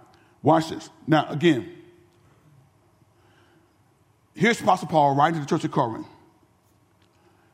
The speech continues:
Can we go back, Brother Jay, to verse number eight? I want you, I want y'all to walk in this last scripture, okay? I gotta stop. My time is up. My clock is, is, is, is telling me it's, it's, it's, it's time up.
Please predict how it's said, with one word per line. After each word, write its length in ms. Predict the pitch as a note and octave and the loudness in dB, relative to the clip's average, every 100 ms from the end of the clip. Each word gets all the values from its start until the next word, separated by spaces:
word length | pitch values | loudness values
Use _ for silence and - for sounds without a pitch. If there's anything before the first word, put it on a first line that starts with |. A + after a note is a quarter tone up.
| _ _ _ _ _ _ - | _ _ _ _ _ _ 2
Can 120 | D#4 | 4
we 100 | G4 | 4
go 120 | - | 2
back, 300 | G#3+ F#3+ A#2+ | 2 0 -2
Brother 260 | - F3 C#3+ | 0 2 4
Jay, 260 | E3 B2 A2+ - _ _ _ _ _ - - _ _ | 2 0 -8 -20 _ _ _ _ _ -20 -20 _ _
to 120 | - D3 | -2 0
verse 300 | D3 - D3+ | 2 0 0
number 220 | C3 B2 | 0 0
eight? 220 | C#3 A2+ - | -2 -2 -2
I 100 | F3 | 0
want 200 | F#3 E3+ | 0 -2
you, 100 | D#3 | -4
I 60 | C#3+ | 0
want 160 | E3+ E3+ | 0 0
y'all 120 | D3+ | -2
to 40 | |
walk 240 | C3 D3+ C#3+ | -2 -2 -2
in 80 | |
this 260 | C#3+ C3+ A2 | -4 -4 -6
last 240 | C3 C3 | -4 -4
scripture, 200 | - C3 | -8 -12
okay? 260 | E2+ B2 A#2 - | -10 -12 -10 -10
I 80 | A#2+ | -8
gotta 160 | A#2+ | -8
stop. 320 | - - - - - _ _ _ _ | -10 -16 -16 -20 -20 _ _ _ _
My 120 | B2+ A#2 | -8 -6
time 260 | C3+ A#2 | -4 -4
is 120 | G#2+ | -6
up. 100 | G#2+ - _ _ _ _ _ - | -12 -16 _ _ _ _ _ -14
My 100 | G#2+ | -8
clock 340 | - A#2 - | -4 -4 -4
is, 200 | G#2+ - _ _ _ _ | -10 -14 _ _ _ _
is, 160 | - - | -16 -14
is, 260 | - G2 - _ _ _ _ _ | -14 -16 -16 _ _ _ _ _
is 240 | G2 - - | -12 -12 -8
telling 240 | - C3+ | -4 -4
me 80 | A#2 | -4
it's, 140 | G#2 - | -10 -14
it's, 160 | A#2 | -16
it's, 200 | - - - | -14 -16 -16
it's 80 | - | -12
time 320 | - A#2 | -6 -6
up. 100 | A2+ | -6